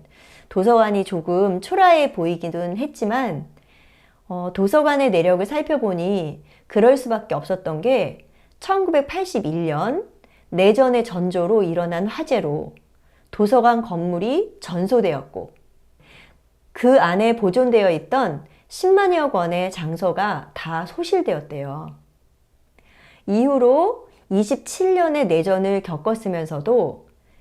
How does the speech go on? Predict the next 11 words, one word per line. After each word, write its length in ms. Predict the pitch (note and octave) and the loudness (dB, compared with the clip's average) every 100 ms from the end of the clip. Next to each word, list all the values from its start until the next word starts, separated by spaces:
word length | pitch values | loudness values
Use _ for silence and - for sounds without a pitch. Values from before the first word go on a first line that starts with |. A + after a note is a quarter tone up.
| _ - | _ -8
지금의 480 | - G#3+ C4+ C4+ D4 | -2 2 4 4 2
형태로 720 | E4+ E4 C4 G#3 A#3 E3+ - | -2 0 2 6 6 4 -2
재건해 500 | - F#3+ G#3 A3 G#3+ | -6 -2 0 2 0
놓은 260 | F3 D#3+ D#3 | 0 -2 -4
것만으로도 920 | D3 D3 C#3 E3+ D#3+ D#3 C4+ F3 - _ _ | -6 -6 -6 -4 -4 -2 0 0 -2 _ _
참 300 | - D#4+ D4 | -10 -6 -2
대단하다는 600 | F3+ F#3+ F#3+ E3 D#3+ D3+ | -2 -2 -4 -6 -8 -8
생각이 680 | - B3+ A#3 G3+ A#3+ B3+ - _ - | -8 -6 -6 -4 -4 -6 -10 _ -14
들었답니다. 760 | E3 D#3 D3+ A#2+ G2+ C#3+ D3 _ _ _ _ _ _ _ _ _ _ _ _ _ _ _ _ _ _ _ _ _ _ _ _ _ _ _ _ _ _ _ _ - | -12 -10 -12 -14 -14 -18 -20 _ _ _ _ _ _ _ _ _ _ _ _ _ _ _ _ _ _ _ _ _ _ _ _ _ _ _ _ _ _ _ _ 2
도서관 520 | A#3+ D4 E4 C#4+ A3+ | 4 6 4 4 2
내부, 600 | F3+ A3 F3+ D4 C5+ - | -2 0 0 2 0 -2